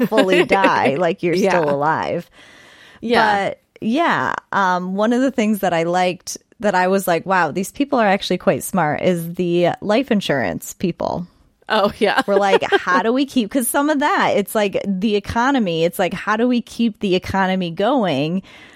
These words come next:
Speaker 2: Uh-huh.
Speaker 1: when people aren't dying? And the life insurance came up with this idea that you can, you pay into your premiums, and then no matter what, you get to claim it when you're eighty years old.
Speaker 2: Right.
Speaker 1: So in
Speaker 2: Yep.
Speaker 1: reality, they invented, like,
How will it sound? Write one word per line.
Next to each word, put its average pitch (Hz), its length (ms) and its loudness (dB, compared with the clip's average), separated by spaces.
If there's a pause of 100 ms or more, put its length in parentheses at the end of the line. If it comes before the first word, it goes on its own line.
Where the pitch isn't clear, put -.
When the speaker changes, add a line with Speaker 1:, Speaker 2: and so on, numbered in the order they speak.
(120)
Speaker 2:
Uh-huh. 185 240 2
Speaker 1:
when 202 160 4
people 196 340 0
aren't 165 280 0
dying? 165 720 0
And 180 580 0 (180)
the 180 260 -2
life 185 280 0
insurance 175 560 0
came 196 240 -2
up 170 140 -2
with 170 100 -4
this 185 220 -2
idea 170 320 0
that 156 180 0
you 160 140 -6
can, 175 240 -2
you 180 140 -2
pay 196 240 0
into 202 200 0
your 165 140 0
premiums, 196 580 -2
and 180 160 -2
then 175 140 -2
no 175 100 -2
matter 190 320 0
what, 175 240 0
you 175 160 -4
get 180 220 -4
to 151 80 -4
claim 180 320 0
it 135 100 0
when 156 160 -4
you're 151 220 -2
eighty 165 220 0
years 143 300 0
old. - 380 -4 (460)
Speaker 2:
Right. 180 360 0 (100)
Speaker 1:
So 226 360 2
in 262 300 2
Speaker 2:
Yep. 208 100 -6
Speaker 1:
reality, 226 600 0
they 185 200 -2
invented, 180 640 -2
like, 156 320 0